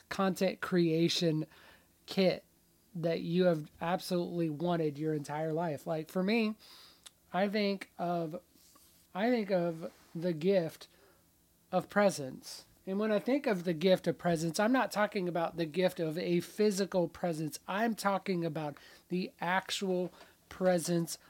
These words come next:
of God. Come down to visit us so that we might have life, life to the fullest. And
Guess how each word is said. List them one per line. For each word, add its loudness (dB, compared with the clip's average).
of 2
God. 2
Come 4
down 4
to 2
visit 2
us -4
so 2
that 6
we 4
might 2
have -2
life, 0
life 0
to -2
the 0
fullest. -6
And -4